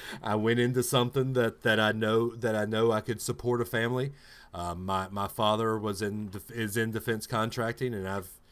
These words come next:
you know, en-, enjoyed every second of it now. Um, I, I geek out about pretty much anything. Uh, the other thing I want everybody to know about me is I am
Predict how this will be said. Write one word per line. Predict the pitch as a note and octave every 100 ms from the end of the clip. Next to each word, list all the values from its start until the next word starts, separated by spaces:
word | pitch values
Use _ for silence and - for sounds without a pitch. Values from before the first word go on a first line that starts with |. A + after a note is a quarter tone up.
| - - - - - -
you | G2
know, | F#2+
en-, | F#2 F#2+
enjoyed | G2+ G2+ F2+ D#2+ A2+ A#2+
every | B2 B2+
second | - C3 B2 A2+
of | F#2+
it |
now. | G2 F#2+ E2+ - - - - - -
Um, | C#3 B2+ A#2+ G#2+ F#2+ - - - _ - - -
I, | B2+ C#3 C#3+ B2
I | C3
geek | A#2 B2+ C#3 D#3+
out | C#3+
about | D3 C#3 -
pretty | D#3 D#3
much | D3+ C#3
anything. | D3 C#3+ D#3+ D#3 D#3+ - - - -
Uh, | A2+
the | G#2+ B2+
other | D3+ D#3+
thing | F3 E3
I | C#3
want | C#3 C#3+
everybody | C#3 C3 C3+ C3+
to | B2
know | A#2+ A#2+ B2+ C3
about | A2+ B2 B2+ B2
me | A#2 A#2+ A#2 A#2
is | C3+ G#2+ G2+ - - _ - - - -
I | C3 C3+
am | B2+ B2+ B2+ B2+